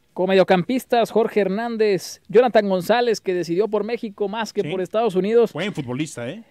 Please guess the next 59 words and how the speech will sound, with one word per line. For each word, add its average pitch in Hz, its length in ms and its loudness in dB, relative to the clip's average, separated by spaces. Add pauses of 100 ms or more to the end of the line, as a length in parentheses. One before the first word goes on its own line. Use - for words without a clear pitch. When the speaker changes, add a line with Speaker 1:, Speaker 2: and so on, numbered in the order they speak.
Speaker 1:
Si 185 280 -4
llega, 285 440 4 (240)
Speaker 2:
Debutó 113 340 -12
hace 175 160 -10
poco, - 240 -18
Speaker 1:
si 180 100 -6
llega, 185 100 0
si 226 60 0
Speaker 2:
Ganso. 180 140 -6
Speaker 1:
llega 247 200 0
en 262 80 -6
tono 202 420 -4 (140)
Jonathan 202 420 -8
González 180 640 -8
e 156 80 -4
Irving 233 260 -4
Lozano 185 380 -6
al 156 60 -10
Mundial, 175 420 -8 (320)
cuidado, 220 480 4
Speaker 2:
Ahora, 208 140 4
Speaker 1:
¿eh? 269 80 2
Speaker 2:
hay - 60 -4
que 262 120 -2
ver 240 120 -2
si 208 220 -6
Jonathan 175 340 -8
González 151 460 -8
también 143 420 -8
alcanza 117 200 -4
Speaker 1:
Funciona 208 260 2
en 226 60 -2
selección. 220 500 -2
Speaker 2:
No, 240 140 -6
pero 160 100 -8
me 160 80 -4
refiero 175 220 -6
a 175 40 -10
ver 175 120 -6
si 226 100 -6
alcanza 180 320 -10
a 143 40 -12
ser 135 140 -14
convocado 143 380 -10
para 117 160 -12
el 110 60 -12
Mundial. 135 360 -6 (220)
Speaker 1:
Digo, 247 180 0
el 151 60 -4
nivel 294 320 0
lo 233 80 -2
tiene. 170 280 -2
Speaker 2:
Sería 120 220 -12
su 170 140 -6
debut. 139 320 -4
No, 180 140 -10
tienes, 180 260 -10
tiene 190 220 -6
nivel. 165 260 -6